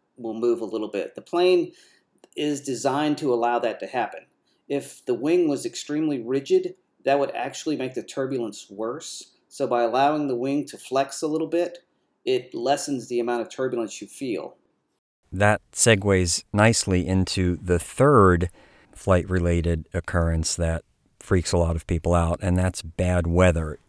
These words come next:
Speaker 2: You already talked about it a little bit in your discussion about turbulence. The bad weather,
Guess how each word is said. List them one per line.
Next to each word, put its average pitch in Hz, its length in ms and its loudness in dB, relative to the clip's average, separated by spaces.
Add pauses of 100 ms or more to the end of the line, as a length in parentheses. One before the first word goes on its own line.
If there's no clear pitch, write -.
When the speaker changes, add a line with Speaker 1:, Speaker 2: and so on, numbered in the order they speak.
(140)
Speaker 2:
You 110 200 4
already 131 260 4
talked 110 320 2
about 90 360 0
it 85 120 0
a 80 80 -4
little 98 300 0
bit 85 260 0
in 82 280 0
your 80 540 0 (880)
discussion 87 580 2
about 80 340 -2
turbulence. 87 640 2 (760)
The 120 200 2
bad 160 340 6
weather, 107 760 6